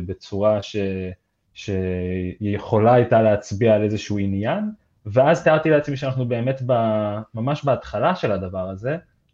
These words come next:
לא ציפיתי שזה יגיע לכאן כל כך מהר, אה, אבל אתה רואה שהבור, אה,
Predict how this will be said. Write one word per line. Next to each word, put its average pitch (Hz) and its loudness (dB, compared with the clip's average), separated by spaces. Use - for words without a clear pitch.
לא 127 2
ציפיתי 139 -4
שזה 104 -4
יגיע 98 -2
לכאן 107 -4
כל 95 -12
כך - -10
מהר, 117 -4
אה, 95 0
אבל 95 0
אתה 98 -2
רואה 110 4
שהבור, 104 2
אה, 98 -8